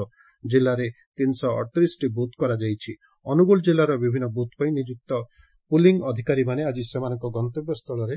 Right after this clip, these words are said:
ପହଞ୍ଚିଛନ୍ତି। ବାଲେଶ୍ୱର ଜିଲ୍ଲାରେ ସା-, ଆଗାମୀ ସାଧାରଣ ନିର୍ବାଚନ ନିମନ୍ତେ ବିଭିନ୍ନ କାର୍ଯ୍ୟ ପାଇଁ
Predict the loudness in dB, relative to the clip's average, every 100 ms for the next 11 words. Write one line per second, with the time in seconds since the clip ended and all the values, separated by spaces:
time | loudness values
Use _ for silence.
0 | -8 -6 -6 -6 -12 -12 -12 -20 _ _
1 | _ _ _ _ _ _ _ 0 6 8
2 | 8 4 2 4 6 4 0 -2 -6 -2
3 | 2 4 2 0 0 2 0 0 0 2
4 | 2 2 2 2 0 -2 0 0 0 -2
5 | -2 -4 -2 -2 0 -2